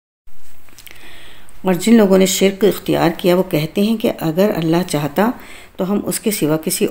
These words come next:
और चीज़ की इबादत ना करते, ना हम, ना हमारे माँ बाप,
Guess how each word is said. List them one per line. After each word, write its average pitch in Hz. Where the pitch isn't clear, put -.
और 180
चीज़ 202
की 214
इबादत 175
ना 170
करते, 156
ना 190
हम, 190
ना 196
हमारे 165
माँ 160
बाप, 160